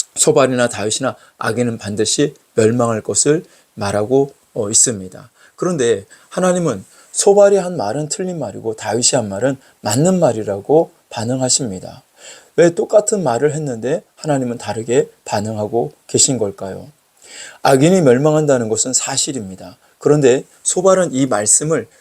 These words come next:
욥에게 적용시켰고 다윗은 특정인을 지칭하지 않았다는 것입니다. 자, 여기에 차이가 있습니다. 욥이 악인이 아니었기 때문에 욥을 향해서, 어, 악하-,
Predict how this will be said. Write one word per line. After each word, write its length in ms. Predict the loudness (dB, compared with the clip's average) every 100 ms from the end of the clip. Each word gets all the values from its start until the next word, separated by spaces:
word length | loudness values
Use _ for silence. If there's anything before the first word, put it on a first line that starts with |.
| _ 4
욥에게 500 | 6 8 6 6 2
적용시켰고 960 | -4 -6 -6 -6 -6 -8 -8 -8 -8 -10 _
다윗은 540 | -6 0 2 2 0 -2 _ _
특정인을 680 | -16 -4 2 2 2 -2 -4 -8 -10
지칭하지 680 | -4 -2 -2 -4 -6 -6 -8 _
않았다는 1000 | -6 -2 -4 -6 _ _ -2 0 0 -2 -6
것입니다. 600 | -4 -2 -2 -6 -8 -14 -18 _ -20 -4
자, 160 | 2 6
여기에 460 | 6 6 4 4 -4
차이가 420 | -4 -2 2 0 0
있습니다. 640 | 0 0 0 -6 -10 -14 -18 _ -20 -20 2
욥이 420 | 4 4 2 -2 -6 _
악인이 540 | -6 -2 0 2 0 0
아니었기 640 | -2 0 2 2 0 0
때문에 500 | 0 2 0 0 0 2
욥을 320 | 4 6 6 4
향해서, 560 | -2 -4 0 0 -2 -6 _ _ _
어, 380 | -2 2 2 0 -4
악하-, 440 | -8 -4 2 2